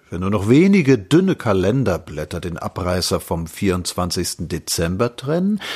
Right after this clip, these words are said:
so senkt sich jenes weihnachtliche Gefühl auf ihn hernieder,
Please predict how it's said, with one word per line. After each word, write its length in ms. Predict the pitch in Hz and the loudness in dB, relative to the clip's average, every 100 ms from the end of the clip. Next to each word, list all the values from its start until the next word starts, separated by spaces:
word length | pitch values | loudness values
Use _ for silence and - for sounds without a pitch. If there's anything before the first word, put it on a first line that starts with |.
| - | 0
so 200 | 151 139 | 4 4
senkt 500 | 113 156 208 226 - | 4 2 2 -2 -4
sich 380 | 220 196 - - | -2 -4 -6 0
jenes 720 | 214 247 233 196 - 113 101 | 2 4 2 0 -4 -4 2
weihnachtliche 880 | 139 196 202 180 - 165 147 - - | 2 2 0 -4 -8 -8 -8 -4 -2
Gefühl 720 | 190 - - - 190 202 180 | -2 -4 -6 0 2 2 0
auf 180 | 156 143 | -2 -2
ihn 140 | 131 | -2
hernieder, 640 | 110 104 98 107 107 104 | 0 0 0 2 4 2